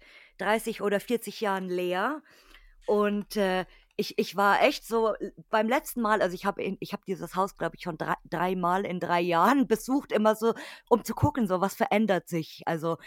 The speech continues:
weil das hat ja auch einen guten Durchlauf immer seit Jahren. Und, äh, ich mag das manchmal zu sehen, was verändert sich oder was wandert in diesem Haus, hat man ja auch manchmal.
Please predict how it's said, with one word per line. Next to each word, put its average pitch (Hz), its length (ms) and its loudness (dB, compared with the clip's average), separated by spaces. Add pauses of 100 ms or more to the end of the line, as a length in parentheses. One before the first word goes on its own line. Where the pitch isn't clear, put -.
(120)
weil 180 120 4
das 190 160 2
hat 214 160 4
ja 196 120 8
auch 202 140 8
einen 220 80 2
guten 202 360 -2
Durchlauf 208 640 2
immer 190 220 2
seit 156 240 0
Jahren. 175 560 2 (440)
Und, 185 420 0
äh, 170 260 0 (160)
ich - 180 -6
mag 196 260 2
das 180 220 -2
manchmal 170 640 -4 (500)
zu - 120 -6
sehen, 180 460 0
was 185 200 -2
verändert 170 480 0
sich 175 280 -8
oder 160 300 -4 (240)
was 160 400 -2
wandert 170 480 2
in 160 180 -4
diesem 175 400 -6
Haus, 170 420 -2
hat 175 200 -2
man 165 140 -2
ja 165 200 4
auch 180 100 0
manchmal. 170 680 -4